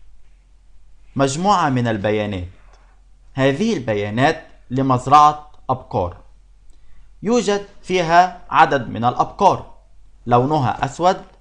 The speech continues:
ولونها بني ولونها أبيض. فإذا نظرنا إلى عدد الأبقار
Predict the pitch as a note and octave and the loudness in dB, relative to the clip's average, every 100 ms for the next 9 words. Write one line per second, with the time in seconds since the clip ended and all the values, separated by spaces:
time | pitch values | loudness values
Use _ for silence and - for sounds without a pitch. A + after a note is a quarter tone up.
0 | _ - - A2 A2+ A#2 C#3+ C3 G#2 A2 | _ -20 -6 -2 -2 -2 -2 0 -2 -2
1 | G#2+ C3 D3 D#3 D#3 - - - A#2+ A#2+ | -4 -4 -2 -6 -8 -14 -18 -2 2 2
2 | B2 C#3 C#3+ A#3 - - B2 G2 F#2+ - | 0 0 2 2 0 -4 -4 -2 -8 -12
3 | - - - _ _ - - - - G#3 | -16 -20 -20 _ _ -20 -20 -8 -2 0
4 | A#3 G#3 C3 A#2+ E3 D#3+ D#3 F3 - - | 2 2 2 2 0 -2 -6 -6 -18 -20
5 | - - B2+ C3 B2 E3 F3+ C3 A#2+ A#2 | -20 -10 -2 4 6 6 4 0 -2 -6
6 | - - D3 D#3+ | -8 0 2 2